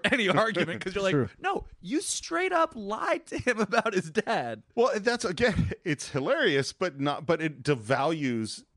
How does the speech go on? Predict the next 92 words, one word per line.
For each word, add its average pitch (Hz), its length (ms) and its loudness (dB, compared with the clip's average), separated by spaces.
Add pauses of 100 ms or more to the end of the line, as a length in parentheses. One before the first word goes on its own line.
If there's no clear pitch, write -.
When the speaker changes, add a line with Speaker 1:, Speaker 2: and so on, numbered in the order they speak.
(180)
Speaker 2:
Ben 117 300 -2
Kenobi. 104 380 -2
You 60 100 -16
Speaker 1:
Absolutely 127 260 4
Speaker 2:
know - 40 6
what - 40 6
I - 80 6
mean? 143 60 2
Speaker 1:
it 139 40 2
Speaker 2:
Like, 139 140 2
Speaker 1:
does. 92 140 -8
No, 170 80 -4
I, 160 140 2
I 156 160 2
agree 156 220 0
Speaker 2:
yeah. 156 100 6
Speaker 1:
with 117 60 0
you 131 40 0
a 123 40 0
hundred 123 140 -2
percent. 110 340 -4 (380)
Speaker 2:
Um, 131 320 2 (500)
Speaker 3:
Wait, 202 120 2
you 165 80 4
guys 190 200 2
think 202 140 -4
it 123 260 -2
devalues 117 480 2
Ben 117 200 0
Kenobi 123 480 -2
that 120 120 0
he 113 80 2
didn't 113 180 2
tell 113 180 2
him 117 80 0
about 104 140 4
his 95 100 0
dad? 101 240 0
Speaker 1:
No, 190 160 2
no, 196 60 0
no, 175 120 2
Speaker 2:
No, 190 60 2
Speaker 1:
no, 196 160 4
Speaker 2:
no, 127 60 0
Speaker 1:
no, 143 100 0
no, 160 80 2
Speaker 2:
this 170 80 2
Speaker 1:
no, 156 60 0
no, 147 120 2
no, 143 140 4
Speaker 2:
crappy 127 140 0
Speaker 1:
no. 117 40 0
Speaker 2:
scene. 104 440 -2
Speaker 3:
Oh, 180 420 6
Speaker 1:
The, 143 80 2
Speaker 3:
yeah, 139 220 4
Speaker 1:
the 165 80 4
Speaker 3:
agreed. 151 100 2
Speaker 1:
way 190 220 6
the 190 120 0
scene 170 360 0
plays 139 300 2
out. 117 140 4
Speaker 3:
The 139 100 2
sitting 160 460 2
down 117 500 0
is 98 140 -4
Speaker 1:
Like, 170 160 4
Speaker 3:
really, 101 240 2
why 120 320 0
does 135 140 -2
a 139 40 2
ghost 127 360 0
need 107 140 -4
to 92 100 -4
Speaker 1:
like, 214 120 2
Speaker 3:
sit? 185 60 -2
Speaker 1:
like, 220 160 2
for 226 140 0
example, 175 520 0
and 156 80 0
I 156 40 0
mean, 151 80 2
Speaker 2:
Well, 214 60 2
and 180 80 -2
just 196 100 2
Speaker 1:
this 160 100 2
Speaker 2:
having 160 240 2
Speaker 1:
is, 143 40 2
Speaker 2:
a - 20 2
long 135 240 2
chat. 120 420 -2